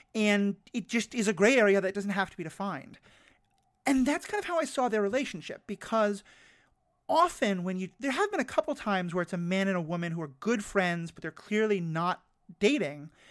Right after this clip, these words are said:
and they very intentionally bookmark that, you know, and they have one of them have a partner that the other one is always teasing them about, or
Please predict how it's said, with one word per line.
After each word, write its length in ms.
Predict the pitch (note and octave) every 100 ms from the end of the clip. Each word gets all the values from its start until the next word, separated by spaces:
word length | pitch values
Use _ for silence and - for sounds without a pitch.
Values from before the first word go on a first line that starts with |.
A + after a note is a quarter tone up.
| - - - _ _
and 140 | D4 C#4+
they 80 | C#4+
very 520 | F#3+ - D4+ D4+ D4
intentionally 520 | C4 - A#3 - F#3 -
bookmark 440 | G#3 G#3 - - -
that, 220 | C3 -
you 100 | F#3
know, 140 | F3 F3
and 80 |
they 100 | F3
have 280 | E3+ G3 E3
one 180 | E3 G3
of 80 | F#3+
them 280 | F#3+ F3+ F3+ - - -
have 260 | - G3+
a 60 | G3
partner 520 | - - G3+ F#3+ E3
that 140 | D#3
the 80 | F3
other 120 | E3+
one 140 | E3+ D#3+
is 80 | D#3+
always 180 | D3+
teasing 380 | - - F3+ D#3+
them 160 | D#3+ C#3+
about, 460 | C3 C3+ C3 B2 -
or 300 | E3+ D#3